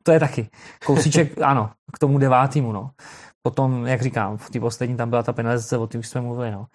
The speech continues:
Takže i takovýhle věci, víš, když se ti něco stane,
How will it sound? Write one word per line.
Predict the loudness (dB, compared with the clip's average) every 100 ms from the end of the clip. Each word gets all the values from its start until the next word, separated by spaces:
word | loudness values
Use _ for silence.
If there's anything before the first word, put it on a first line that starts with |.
| -20 -20 -2
Takže | 2 2 2 -10 -20 _ 0
i | 2
takovýhle | 4 2 4 4
věci, | 6 4 4 2 2 0 0
víš, | 0 0
když | 0 0
se | 0
ti |
něco | 0 0 -4
stane, | 0 0 2 -2